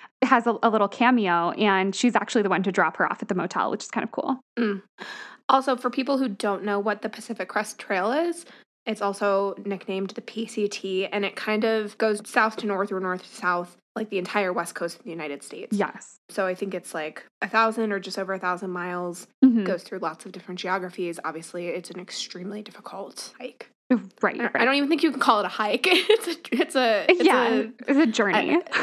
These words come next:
Speaker 2: it's a journey, yes. <laughs>
Speaker 1: Yes. So we learn that Cheryl is planning a one thousand mile hike over the course of three months. She packs all of this brand new equipment into her backpack, which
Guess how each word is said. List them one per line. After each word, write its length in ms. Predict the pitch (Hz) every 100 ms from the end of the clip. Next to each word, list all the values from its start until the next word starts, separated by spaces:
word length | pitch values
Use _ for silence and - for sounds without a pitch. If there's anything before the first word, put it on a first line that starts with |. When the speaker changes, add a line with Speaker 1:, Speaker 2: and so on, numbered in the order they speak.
| - -
Speaker 2:
it's 160 | 294
a 80 | 339
journey, 600 | 294 - 208 190 165 196
yes. 340 | 339 190 302 - 494
<laughs> 60 |
Speaker 1:
Yes. 260 | 247 - 277 415 - _ _ _ 359 403 381 349 294 -
So 140 | 302
we 160 | 277 320
learn 240 | 320 277
that 180 | 247 -
Cheryl 440 | - 262 185 196
is 180 | 208 214
planning 380 | - 247 226 -
a 80 | 208
one 240 | 202 214
thousand 280 | 247 240 262
mile 220 | 254 254
hike 300 | 254 180 180 -
over 220 | 226 214 208
the 80 |
course 240 | 208 190 -
of 80 | -
three 220 | 214 233
months. 460 | 196 196 208 - - -
She 240 | - 247
packs 380 | 247 233 220 - -
all 180 | 220
of 140 | 277 233
this 180 | 220 -
brand 480 | 202 202 277 285 285
new 140 | 285 254
equipment 600 | - 190 - 180 180 -
into 300 | 233 233 277
her 160 | 240 254
backpack, 640 | 185 185 - - 165 - -
which 340 | 214 233 -